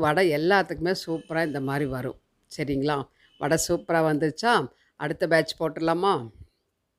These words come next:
இந்த குட்டி கடாயினால நான் நாலு, நாலு வடை சேர்த்திக்கிறேன். பெரிய கடாயா இருந்தா எண்ணெய் நிறைய சேர்த்தணும். எண்ணெய் நிறைய காஞ்சிருச்சுன்னா, அந்த காய்ச்சின எண்ணெயை அதிகமா யூஸ் பண்ணிட்டு இருக்கணும் இல்லைங்களா? அதனால குட்டி கடாய்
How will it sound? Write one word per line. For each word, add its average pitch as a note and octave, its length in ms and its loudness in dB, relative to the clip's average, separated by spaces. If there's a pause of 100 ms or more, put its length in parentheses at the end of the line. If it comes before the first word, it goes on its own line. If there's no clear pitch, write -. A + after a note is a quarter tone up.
(1200)
இந்த F3 120 -2 (100)
குட்டி A3+ 220 0
கடாயினால F#3 640 6
நான் E3 280 0
நாலு, D#3+ 240 4
நாலு E3 240 4
வடை D3 220 2 (260)
சேர்த்திக்கிறேன். D#3+ 680 -2
பெரிய G#3+ 220 2 (100)
கடாயா F3 300 6
இருந்தா D#3+ 180 4 (140)
எண்ணெய் F3 240 4
நிறைய F3 480 2
சேர்த்தணும். D3+ 440 -2 (160)
எண்ணெய் F#3+ 240 4
நிறைய F3+ 380 4
காஞ்சிருச்சுன்னா, E3+ 580 0
அந்த D#3 120 0 (160)
காய்ச்சின F3+ 480 0
எண்ணெயை E3 260 4
அதிகமா D#3+ 400 0
யூஸ் D#3 220 -2
பண்ணிட்டு D3 300 -6
இருக்கணும் - 440 -8
இல்லைங்களா? C#3+ 360 0 (500)
அதனால D#3 340 2 (300)
குட்டி F3+ 220 -6
கடாய் D#3+ 300 2